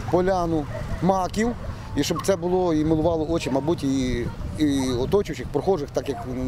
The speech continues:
наша школа знаходиться в центрі Баранівки. Крім цього, в нашій школі вже, мабуть, з другий тиждень проходила така акція "Зроби сам собі ма-, мак".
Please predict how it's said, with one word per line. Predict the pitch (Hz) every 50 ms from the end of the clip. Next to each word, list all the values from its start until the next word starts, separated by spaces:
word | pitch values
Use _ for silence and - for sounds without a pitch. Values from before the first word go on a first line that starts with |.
| 127
наша | 139 139 131 - 127
школа | - - - 185 170 131
знаходиться | 117 113 - 143 135 123 127
в | 113
центрі | - - 135 120 - 123
Баранівки. | 117 117 113 107 92 92 - - - - - - - - - - -
Крім | - 185 226 254 269 254
цього, | - 233 233 190 160
в | 135 147
нашій | 165 156 170
школі | 156 - - 190 214 214 165 - - - - - - - - - -
вже, | 117 143
мабуть, | 156 156 147 151 135 131
з | 123
другий | 123 143 170 170 156
тиждень | 143 - 143 160 190 214 180 156 127 104 - - - - - - -
проходила | - 131 - 175 160 156 151
така | - 147 117 147 147
акція | 160 180 - - 135 123
"Зроби | 113 127 135 156 156
сам | - 147 139 123
собі | - 131 131 127
ма-, | 123 127 131 131 117 - - - - - - - - 104
мак". | 123 123 - - - -